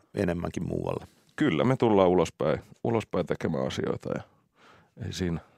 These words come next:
Speaker 2: siitä, siitä sitten jatkossa varmasti keskustellaan jotain lisää vielä, mutta tota, mutta, tai sanotaan näin, että soitellaan, kun on seuraava juttu.
Speaker 1: <laughs> No niin, se on ihan hyvä lupaus.
Speaker 2: Joo.
Speaker 1: Niistä on aina mukava kuulla myöskin sitten meidän lähetyksissä.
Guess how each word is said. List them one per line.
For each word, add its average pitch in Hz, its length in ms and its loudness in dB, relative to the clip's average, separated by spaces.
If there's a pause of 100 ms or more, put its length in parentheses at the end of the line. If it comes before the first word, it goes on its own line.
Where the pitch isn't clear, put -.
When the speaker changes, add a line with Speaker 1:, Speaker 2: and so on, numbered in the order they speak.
(580)
Speaker 2:
siitä, - 340 -4
siitä 92 280 0
sitten 92 340 -4 (920)
jatkossa 104 440 2
varmasti 92 380 2 (400)
keskustellaan 87 500 -2
jotain 85 240 0
lisää 64 280 -2
vielä, - 220 -4
mutta - 280 -14
tota, - 220 -10 (880)
mutta, - 240 -6 (280)
tai - 220 0
sanotaan 95 340 0
näin, 98 100 4
että - 140 -2
soitellaan, 90 480 4
kun 90 260 -2 (120)
on 87 100 -2
seuraava 87 380 2
juttu. 107 300 2 (240)
Speaker 1:
<laughs> - 240 0
No 202 120 6
niin, 143 140 2
se 139 120 4
on 127 100 4
ihan 131 200 6
hyvä 120 180 4
lupaus. 98 460 2 (120)
Speaker 2:
Joo. 101 160 2 (200)
Speaker 1:
Niistä 113 360 4
on 107 140 4
aina 107 160 2
mukava 107 360 2
kuulla 104 260 4
myöskin 98 300 0
sitten - 200 -4
meidän 98 280 6
lähetyksissä. 90 640 0